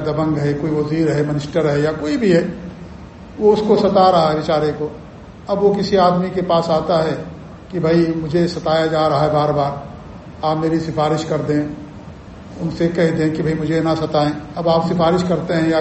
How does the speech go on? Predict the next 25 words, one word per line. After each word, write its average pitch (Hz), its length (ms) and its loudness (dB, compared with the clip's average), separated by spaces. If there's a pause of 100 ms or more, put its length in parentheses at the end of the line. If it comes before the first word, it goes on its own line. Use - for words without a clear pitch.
کہتے 165 300 0
ہیں 175 100 2
کہ 180 60 0
بھائی 160 180 2 (480)
اس 170 140 -4
آدمی 160 400 2
کو 175 80 2
نہ 180 160 2
ستائیں 170 360 2
آپ، - 760 -4
اب 175 120 4
وہ 180 100 6
اس 180 120 2
کی 196 80 2
بات 175 320 6
کو 185 60 4
مان 185 280 4
لیتا 160 280 2
ہے 175 100 2
تو - 60 -4
یہاں 180 120 2
نقصان 175 480 2
دور 151 200 2
ہو 135 100 -2 (180)
کر 165 120 -4